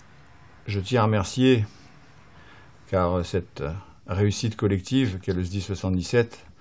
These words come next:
n'aurait pas pu exister si le conseil départemental et d'autre part les communes et donc les élus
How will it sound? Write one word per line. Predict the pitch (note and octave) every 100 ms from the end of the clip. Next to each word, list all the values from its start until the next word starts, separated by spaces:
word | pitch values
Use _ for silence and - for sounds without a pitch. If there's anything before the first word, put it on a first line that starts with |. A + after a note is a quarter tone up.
| - - - - -
n'aurait | F#2 F#2 E2+ F2
pas | - G#2+ G2+
pu | F2 - G2 F2+
exister | F2+ F2+ F#2 - A#2+ A2+
si | - - G#2+ F#2+ F2+ - - - F3 F2+
le | F2 E2+ E2 -
conseil | - G2+ - G#2+
départemental | G2+ G#2 F#2+ A2+ G#2 G2+ A2 G#2
et | F2+
d'autre | G2 -
part | - A2+ G#2 E2+ - - -
les | F2+ F2 D#2 -
communes | - G2 A2+ G#2+
et | F2
donc | D#2 F#2+ F#2
les | G2 F#2+
élus | G#2+ A#2 G#2+